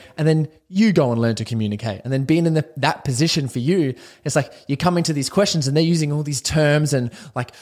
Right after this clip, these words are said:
projections and identity and shadow work and consciousness and all these diff-, like, words that you may not be aware of. And they're like, "What do you think about that?" And have, like, this expectation. <laughs> You're like, "Uh, sorry, well, I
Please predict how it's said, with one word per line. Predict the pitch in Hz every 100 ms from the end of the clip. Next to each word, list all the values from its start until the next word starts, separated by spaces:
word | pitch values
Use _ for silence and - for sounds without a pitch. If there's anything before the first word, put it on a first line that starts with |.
| -
projections | - 139 160 156 - 165 151 143
and | 123
identity | 117 123 151 135 147 131 147 135 120
and | 107
shadow | - 151 135 139
work | 135 139 135 127
and | 107
consciousness | - 151 143 147 135 147 135 131 127
and | 110 107 - 175
all | 160 170
these | 175
diff-, | - 180 151
like, | 143 - -
words | 147 170 151
that | 143
you |
may | 139 139
not | 120
be | 131 127 117 117
aware | - 120 160 165
of. | 135
And | 139
they're | 143
like, | - 156 185 151
"What | 156
do | 131
you | 180
think | 220 151
about | 123 104
that?" | 92 69
And | 139
have, | 156
like, | 160
this | 180 165
expectation. | - 170 165 185 190 - 254
<laughs> | 220
You're | 226
like, | 165 - - - - - - _
"Uh, | 139 113 107 104 104 104 _ _ _
sorry, | - 127 107
well, | 104 -
I | 104 101 101